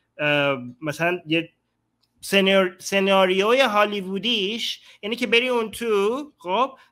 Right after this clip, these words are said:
و مردم اونجا رو مجبور بکنی که یک پیغ-، خودتون لازم نیست مثلاً کاربرد، مثلاً از لحاظ فنی هیچ قابلیتی داشته باشید.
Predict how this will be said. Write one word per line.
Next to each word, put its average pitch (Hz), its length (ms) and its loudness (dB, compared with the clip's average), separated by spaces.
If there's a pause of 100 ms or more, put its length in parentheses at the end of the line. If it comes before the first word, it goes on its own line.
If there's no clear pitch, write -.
و 180 80 0
مردم 196 340 0
اونجا 226 280 -2
رو 233 80 -4
مجبور 214 420 -4
بکنی 220 420 -6
که 214 120 -12
یک 214 220 -4
پیغ-، 196 360 -2
خودتون 202 380 -6
لازم 202 240 -4
نیست 202 200 -10
مثلاً 160 300 -8
کاربرد، 151 480 -6
مثلاً 135 560 -8 (360)
از 147 160 -6
لحاظ 147 180 -8
فنی 143 640 -4 (320)
هیچ - 520 -8 (840)
قابلیتی 139 500 2
داشته 120 240 -10
باشید. - 220 -18